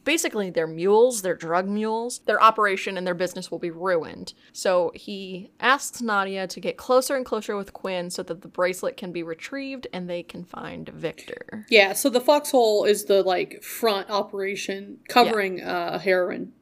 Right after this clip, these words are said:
Speaker 2: ring or something. You see a package come into Miami Metro, and it's the box that Dexter mailed. Vince opens it and finds the ice truck killer hand with all of the lines drawn on the palm, and attached with the hand is a note that says, "Dear Mister Green"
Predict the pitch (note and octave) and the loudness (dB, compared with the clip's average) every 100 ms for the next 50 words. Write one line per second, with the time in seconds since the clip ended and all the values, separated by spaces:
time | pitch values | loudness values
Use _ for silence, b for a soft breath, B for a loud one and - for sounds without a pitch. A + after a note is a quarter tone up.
0 | _ G3 E3 C#3+ - - - - - - | _ -8 -8 -8 -12 -14 -18 -20 -12 -2
1 | D#4+ F#4 D#4 C4+ C#4 - A#3+ G#3 G#3 G#3 | 4 6 6 4 2 2 2 4 2 0
2 | A3 G3+ F#3+ F#3 A3 F#3+ F#3 - F#3 F3 | 0 2 2 0 0 0 0 0 0 2
3 | F3 F#3+ F#3+ - - G3+ G#3 F#3 F#3 - | 0 0 -2 -4 -2 -2 2 2 2 2
4 | G3+ F#3+ F3 - - F#3 F#3 F3+ F#3 F#3+ | 2 2 0 -2 -6 -6 -4 -2 0 -2
5 | - C#4+ D#4+ B3+ A#3+ A3 G#3+ A3 G3 - | 4 8 8 8 6 4 2 2 2 2
6 | G#3 G#3+ G#3 G3+ F#3+ A3 A#3+ G3+ - G3 | 2 2 0 0 4 4 4 -2 2 4
7 | F#3+ F#3 F3+ F3+ F#3 F#3+ G3+ G#3 G3+ G3+ | 4 0 -2 -2 -2 0 6 6 6 2
8 | F#3+ G3 G3 G3+ - G3+ F#3+ F#3 F3+ - | 2 2 0 -6 -6 -2 0 0 -4 -6
9 | - C4 F#3+ F3+ A3 - B B B B | 0 2 4 2 -2 -12 B B B B
10 | - G#3+ G#3 G#3 G#3 C4 C4+ C#4 C#4 A#3+ | 0 2 4 2 0 -2 -2 0 0 2
11 | G3+ G#3+ G3+ F#3 F#3 F3+ - F#3 - F#3 | 0 0 0 -2 2 2 2 -2 2 0
12 | F#3 F4 G4 F4 D4+ - C#4 G#3 G3+ A#3 | 2 6 8 6 4 2 -2 -4 -4 0
13 | A3+ F3 F3 | 0 0 -6